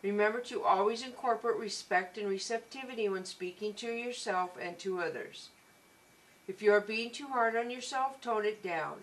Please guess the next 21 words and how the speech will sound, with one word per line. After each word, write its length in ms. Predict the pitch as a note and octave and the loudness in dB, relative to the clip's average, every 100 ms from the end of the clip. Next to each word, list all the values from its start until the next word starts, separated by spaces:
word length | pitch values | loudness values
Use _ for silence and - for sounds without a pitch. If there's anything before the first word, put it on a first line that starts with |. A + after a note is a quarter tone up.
| - | -10
If 160 | F#3 | -8
you 120 | G#3+ A3 | -6 -4
need 280 | A3+ A#3+ B3 | -2 -4 -8
to 60 | |
be 200 | A#3+ B3+ | -10 -6
more 260 | A#3+ A3 G3+ | 0 2 2
honest, 560 | G3+ G3 A3 B3+ - | 4 4 2 -2 -4
know 240 | A3 G3+ G3+ | -2 0 2
that 180 | G3+ - | 0 0
everyone 420 | F#3+ A3 A3+ B3 | 0 2 2 0
involved 500 | B3 A#3 G#3+ G3+ G#3+ | 2 8 8 8 6
will 100 | F#3+ | 2
benefit 640 | F#3+ G3+ G#3+ G#3 F3+ F3 | 6 4 4 0 -6 -6
from 160 | F#3+ F#3 | -4 -2
receiving 540 | F#3+ - F#3 F3 G3+ | -2 -2 -6 -2 -2
the 60 | A#3 | -2
truth 380 | - G#3+ G3+ G3+ | -6 -2 -2 -2
of 140 | G#3 | -2
how 160 | F#3 D#3+ | 2 2
you 200 | E3 | 2
are 120 | F3 | 0